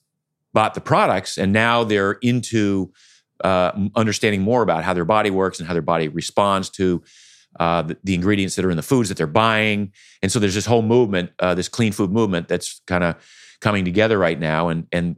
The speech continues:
I feel like that's really the, the, the greatest leverage that I could have exerted beyond just educating people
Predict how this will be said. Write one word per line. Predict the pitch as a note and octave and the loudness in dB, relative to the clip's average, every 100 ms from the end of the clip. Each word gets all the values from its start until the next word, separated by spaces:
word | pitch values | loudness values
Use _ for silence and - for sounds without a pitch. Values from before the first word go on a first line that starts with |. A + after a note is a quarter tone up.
| - | -4
I | |
feel | F2+ A#2+ G2+ | -2 0 2
like | F2 F2+ | 0 0
that's | G2+ G#2 - | 0 0 -2
really | G#2 G2+ F#2 - _ _ _ - _ | 0 2 0 -4 _ _ _ -20 _
the, | F#2+ F2 D#2+ F2 - | 0 2 0 -6 -12
the, | F2 F#2 E2+ - | -2 -2 -2 -8
the | F2 F2 | -4 -4
greatest | D#2+ A2 A#2 A#2 G2 | 0 2 2 -2 0
leverage | G2 G2+ F#2+ E2 D#2 - _ | 2 2 0 -2 -4 -12 _
that | F#2 F2 E2+ - _ - | 0 2 2 -4 _ -2
I | F2+ | -2
could | - A2+ | 0 0
have | G2 F2 | 0 0
exerted | E2 E2+ A#2+ A#2+ D#2 C#2+ - _ _ _ _ - | -2 0 2 2 0 -2 -8 _ _ _ _ -4
beyond | - G2 G2 F#2+ F2+ D#2 - | 0 2 4 2 0 -4 -4
just | G#2 G#2 - | -4 -2 0
educating | A2 D3+ - D3+ D3+ | 0 2 0 0 0
people | D3 D3 D#3+ D3+ | -2 -2 -2 -4